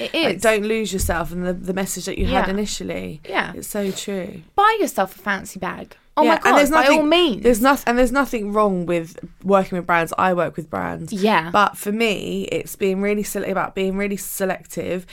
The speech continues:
Speaker 1: It,
Speaker 2: They're always
Speaker 1: yeah.
Speaker 2: brands that I've used before most of the time.
Speaker 1: Yeah.
Speaker 2: Literally
Speaker 1: Yeah, but
Speaker 2: majority
Speaker 1: you're
Speaker 2: of the
Speaker 1: not a
Speaker 2: time.
Speaker 1: sellout.
Speaker 2: I know, I
Speaker 1: You
Speaker 2: know I'm
Speaker 1: know,
Speaker 2: not. I
Speaker 1: like,
Speaker 2: make sure that I'm not, but
Speaker 1: I don't go on your page and I'm like, "For God's sake, why is everything an ad?"
Speaker 2: <laughs> I know, no, no.
Speaker 1: What should I buy?
Speaker 2: I, I mean, I'd be minted if that was the case.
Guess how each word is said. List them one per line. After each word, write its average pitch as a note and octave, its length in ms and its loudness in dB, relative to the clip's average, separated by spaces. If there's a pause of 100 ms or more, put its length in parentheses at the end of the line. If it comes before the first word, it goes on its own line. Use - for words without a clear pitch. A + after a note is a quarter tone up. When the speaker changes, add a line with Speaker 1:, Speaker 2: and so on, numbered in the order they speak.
(160)
Speaker 1:
It, - 60 -12
Speaker 2:
They're - 120 -4
always A#3+ 220 8
Speaker 1:
yeah. E3+ 140 0
Speaker 2:
brands G3+ 320 2
that E3+ 100 -4
I've F3 160 -2
used F#3+ 280 -6
before F3 540 -4
most E3+ 360 -8
of D#3+ 80 -12
the - 40 -12
time. F3+ 260 -4
Speaker 1:
Yeah. F#3 280 -4
Speaker 2:
Literally F#3 320 -6
Speaker 1:
Yeah, D4+ 80 6
but C4+ 60 2
Speaker 2:
majority B3 140 4
Speaker 1:
you're D#4 160 6
Speaker 2:
of D#4+ 40 4
the D#4 100 4
Speaker 1:
not A3+ 160 4
a - 60 -6
Speaker 2:
time. B3+ 160 0
Speaker 1:
sellout. F#3 380 -2
Speaker 2:
I G#3 100 4
know, A3 340 6
I G#3 100 6
Speaker 1:
You A3 80 4
Speaker 2:
know G#3 80 4
I'm G3 200 6
Speaker 1:
know, - 80 2
Speaker 2:
not. - 60 4
I A3 60 6
Speaker 1:
like, G#3 80 4
Speaker 2:
make A3+ 180 4
sure B3 260 8
that G3+ 140 4
I'm F3 240 -2
not, D#3+ 240 -4
but F3+ 260 2
Speaker 1:
I B3+ 80 -2
don't C#4 200 4
go D4 100 0
on C#4 100 0
your C4+ 100 -2
page B3+ 380 2
and G#3+ 140 -2
I'm G#3+ 160 -2
like, A3+ 200 -4
"For - 120 -14
God's A#3+ 340 -6
sake, G#3+ 320 -4
why G#3+ 240 0
is A3 160 -4
everything G#3 480 -4
an A3 80 -2
ad?" D#4 420 -4
Speaker 2:
<laughs> - 40 -20
I G3+ 80 4
know, F#3 240 0
no, E3+ 80 -8
no. F#3 80 -2
Speaker 1:
What D4 260 4
should E4+ 160 0
I D4+ 160 4
buy? E4+ 300 6
Speaker 2:
I, G3+ 200 6 (120)
I B3 40 4
mean, A#3+ 220 2
I'd A#3+ 220 6
be G#3+ 120 -4
minted F#3 360 -2
if G#3 100 -2
that - 160 2
was F#3 140 -2
the F#3 80 -8
case. A#3 520 0